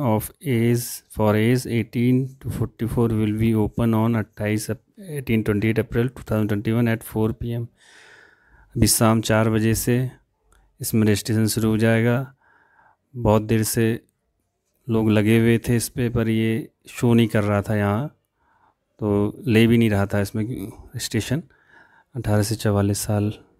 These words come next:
के लोगों का दिखा रहा था कि इस पे कोई ऐसी नोटिफिकेशन भी नहीं आ रखा था गवर्नमेंट का, पर अभी आ गया है।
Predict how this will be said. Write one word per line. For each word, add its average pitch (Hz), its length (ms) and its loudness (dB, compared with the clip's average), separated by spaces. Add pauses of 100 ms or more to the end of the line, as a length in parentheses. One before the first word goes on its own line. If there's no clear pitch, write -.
(180)
के 113 100 -6
लोगों 101 360 0
का 120 160 0 (580)
दिखा 107 260 2
रहा 104 140 2
था 107 160 -2
कि 104 180 -2 (800)
इस - 120 -8
पे 110 140 0
कोई 110 160 2
ऐसी 107 360 -2 (420)
नोटिफिकेशन 110 720 0
भी 113 60 4
नहीं 107 140 4
आ 104 80 4
रखा 104 300 -2
था 107 400 -6
गवर्नमेंट 104 400 0
का, 110 60 0
पर 110 160 2
अभी 107 220 2
आ 101 140 6
गया 107 220 2
है। 151 120 0